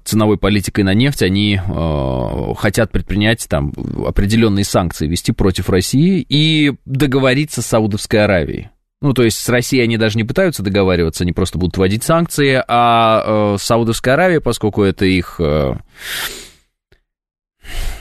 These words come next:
ну ладно, я ничего не буду говорить, давайте назовем их, они партнеры. Давайте скажем, что они партнеры, да? Э, поскольку это их партнер, э, вот, не знаю, насколько глубокий партнер, э,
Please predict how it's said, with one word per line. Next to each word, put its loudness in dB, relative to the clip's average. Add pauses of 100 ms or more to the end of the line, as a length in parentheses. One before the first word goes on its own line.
(180)
ну 2
ладно, 2
я 2
ничего -2
не 2
буду 2
говорить, 2
давайте 0
назовем 2
их, -2
они 2
партнеры. -2
Давайте 0
скажем, 0
что -2
они 2
партнеры, -2
да? 4
Э, 2
поскольку 0
это 0
их -4 (240)
партнер, 0 (840)
э, 2
вот, 2
не 2
знаю, 2
насколько 0
глубокий 2
партнер, 0
э, 2